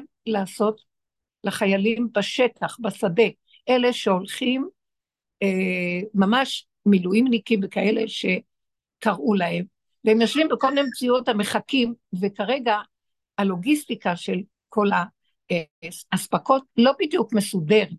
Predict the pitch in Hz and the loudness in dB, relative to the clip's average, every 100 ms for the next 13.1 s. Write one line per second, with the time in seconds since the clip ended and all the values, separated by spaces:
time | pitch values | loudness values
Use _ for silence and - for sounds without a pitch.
0 | _ _ _ 180 190 180 226 240 359 381 | _ _ _ -6 -2 0 0 0 0 0
1 | - _ _ _ - 233 240 233 226 226 | -4 _ _ _ 0 0 -2 -2 0 0
2 | 190 - 233 220 190 190 - 196 202 220 | -2 0 0 0 -6 -8 -4 -4 -4 -12
3 | - 160 196 - 185 - - 175 170 180 | -12 -14 -14 -16 -16 -8 -6 -4 -6 -2
4 | 262 277 285 320 302 - 214 - - - | 0 2 2 2 0 -2 -6 -8 -8 -14
5 | - - - 247 - 247 233 208 202 - | -16 -12 -2 -2 0 0 0 -2 -4 0
6 | 208 185 - 185 - - 214 - _ _ | 0 0 -2 -6 -6 0 0 0 _ _
7 | _ - 190 214 233 - 185 175 - 185 | _ 0 2 2 0 0 0 0 0 0
8 | 180 175 185 202 196 196 220 208 202 262 | 0 -4 -4 -4 -2 -2 -4 -4 -2 -2
9 | - 214 214 196 208 226 247 277 185 202 | -2 -2 0 0 0 0 -2 -2 -4 -4
10 | 190 190 196 180 190 233 240 214 185 - | -2 -4 -6 -4 0 0 -2 -4 -6 -8
11 | _ _ _ _ _ _ _ _ 254 285 | _ _ _ _ _ _ _ _ -2 0
12 | 247 427 427 427 466 466 440 294 - 311 | 2 2 4 2 0 -4 -4 -4 -4 -2
13 | 381 | -2